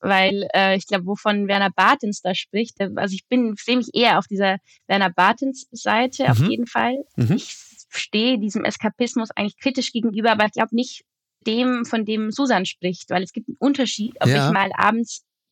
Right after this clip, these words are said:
Speaker 1: ins Kino gehe und mir den gestiefelten Kater anschaue oder ob ich zwei Wochen nach Madeira fliege, weil, äh, mein Job so anstrengend war und
Speaker 2: Ja.
Speaker 1: jetzt brauche ich erstmal wieder, ähm, Sonne, weil wir, also
Speaker 2: Me-Time.
Speaker 1: bisschen Me-Time,
Speaker 2: <laughs>
Speaker 1: bisschen die Work-Life-Balance wieder in Ordnung, äh, schrauben.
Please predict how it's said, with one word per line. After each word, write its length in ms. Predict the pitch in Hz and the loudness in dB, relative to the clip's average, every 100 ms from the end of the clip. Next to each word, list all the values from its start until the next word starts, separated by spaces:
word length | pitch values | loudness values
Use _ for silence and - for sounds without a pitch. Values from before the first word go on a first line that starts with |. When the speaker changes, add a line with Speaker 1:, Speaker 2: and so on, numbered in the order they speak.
| - | -6
Speaker 1:
ins 180 | 196 | -6
Kino 280 | - 349 220 | -2 0 0
gehe 300 | 175 190 196 | 0 -2 -2
und 220 | - 208 | -4 -4
mir 140 | 190 196 | -2 -4
den 80 | 196 | -4
gestiefelten 460 | 196 240 - 208 | -4 -6 -4 -6
Kater 360 | - 233 240 190 | 0 0 0 -2
anschaue 520 | 190 185 185 190 294 - - - - - _ | -4 -2 -2 -2 -4 -8 -14 -14 -18 -20 _
oder 360 | 226 262 254 - | 0 4 4 4
ob 140 | 220 - | 0 0
ich 320 | 240 214 - _ | -2 -2 -8 _
zwei 360 | - 214 220 226 | -6 2 4 4
Wochen 280 | 226 233 220 | 0 0 0
nach 160 | 208 | 0
Madeira 540 | 208 196 202 226 254 208 | 0 0 2 2 2 2
fliege, 480 | - 208 220 214 196 | -2 -4 -4 -4 -2
weil, 340 | 190 190 190 - | 0 2 -2 -2
äh, 160 | 185 | 0
mein 180 | 190 190 | 0 0
Job 200 | 214 233 | -2 -4
so 100 | - - | -4 -2
anstrengend 600 | 175 - - 180 180 180 | -2 -2 -4 -2 -2 0
war 420 | 175 175 180 - | 0 2 0 0
und 260 | 190 - | -4 0
Speaker 2:
Ja. 180 | 123 120 | 2 2
Speaker 1:
jetzt 160 | - - | 0 -2
brauche 180 | 202 214 | 0 0
ich 100 | - | -2
erstmal 340 | 175 - 196 | -6 -4 -4
wieder, 340 | 196 190 180 | -2 0 0
ähm, 320 | 180 185 180 - | 0 -2 -6 -6
Sonne, 360 | - 220 220 | -2 0 2
weil 180 | 196 196 | 2 0
wir, 180 | 190 196 - - | 0 -2 -2 -10
also 200 | 196 190 | -2 2
Speaker 2:
Me-Time. 480 | 180 196 120 139 220 - - | 2 2 2 2 0 -6 -6
Speaker 1:
bisschen 260 | - 285 - | 2 4 6
Me-Time, 680 | 311 - 269 254 254 247 | 4 4 6 6 6 4
Speaker 2:
<laughs> 20 | 240 | 2
Speaker 1:
bisschen 260 | 226 240 | 0 -2
die 100 | 226 | -2
Work-Life-Balance 840 | 208 220 220 214 214 196 202 208 202 | 2 0 2 0 0 0 0 -2 -2
wieder 120 | 190 | -2
in 60 | |
Ordnung, 440 | 175 196 190 190 190 | 0 -2 -2 -4 -2
äh, 260 | 196 190 | -2 -2
schrauben. 460 | 185 185 185 190 190 | -2 2 2 0 -4